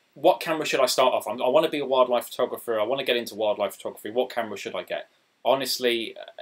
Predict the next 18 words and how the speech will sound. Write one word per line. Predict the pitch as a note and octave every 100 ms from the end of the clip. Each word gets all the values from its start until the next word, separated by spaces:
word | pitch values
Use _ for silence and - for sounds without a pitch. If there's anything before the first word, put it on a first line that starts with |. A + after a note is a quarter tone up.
| -
it's | B2 A#2 -
whatever | A#2+ A#2+ A#2 G#2+
camera | - A2+ G#2
you | G#2
can | G#2
afford, | G2 - G#2+ G2+ G2+
whatever | G2+ G2
camera | G2+ G#2 F#2+
you | F#2+
can | F#2 F#2+
get. | - F2+
It, | G2+ A2
it's | G#2+ -
not | B2 A#2
really | A2 A2 G2+
a |
case | G2 G#2 G2 -
of, | F#2+